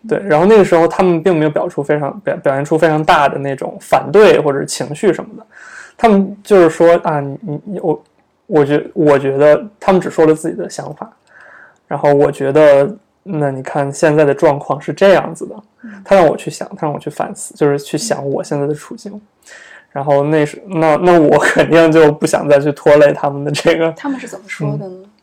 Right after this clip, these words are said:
Speaker 2: 具体？
Speaker 1: 就具体我，嗯，印象不是很深，但是我刚才，
Speaker 2: 嗯。
Speaker 1: 刚才说的那个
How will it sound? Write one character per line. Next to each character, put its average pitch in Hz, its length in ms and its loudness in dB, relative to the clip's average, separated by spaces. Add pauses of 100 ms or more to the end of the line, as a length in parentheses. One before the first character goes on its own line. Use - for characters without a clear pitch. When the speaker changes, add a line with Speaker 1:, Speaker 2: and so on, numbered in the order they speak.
(120)
Speaker 2:
具 - 140 -20
体？ - 160 -20 (460)
Speaker 1:
就 214 120 2
具 220 160 2
体 156 200 0
我， - 600 -2 (580)
嗯， 151 460 -10 (260)
印 208 100 2
象 180 160 2
不 151 140 -2
是 196 80 2
很 196 200 -4
深， 151 220 0
但 170 160 2
是 165 80 0
我 - 340 -2 (480)
刚 190 180 4
才， 135 320 -4
Speaker 2:
嗯。 - 100 -8
Speaker 1:
刚 165 140 -2
才 151 120 -2
说 160 200 0
的 143 80 -2
那 156 140 -10
个 175 120 -12